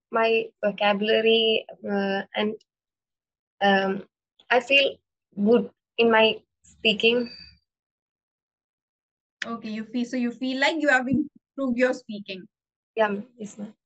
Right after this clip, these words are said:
Speaker 1: Uh,
Speaker 2: Okay, thank you, Gayatri.
Speaker 1: Thank you,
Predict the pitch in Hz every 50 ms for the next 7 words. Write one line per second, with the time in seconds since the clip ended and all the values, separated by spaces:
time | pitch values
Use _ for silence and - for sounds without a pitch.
0 | _ _ _ _ _ _ _ _ _ _ _ _ _ _ _ _ _ _ _ _
1 | _ _ _ _ _ _ _ _ _ _ _ _ _ _ _ _ _ _ _ _
2 | _ _ _ _ 220 214 214 208 208 208 226 247 269 285 269 - 247 214 208 240
3 | 233 247 269 269 - 294 294 269 254 254 214 202 202 208 - - 202 - - 202
4 | - _ _ _ _ _ _ _ _ _ _ _ - 214 214 214 208 _ 214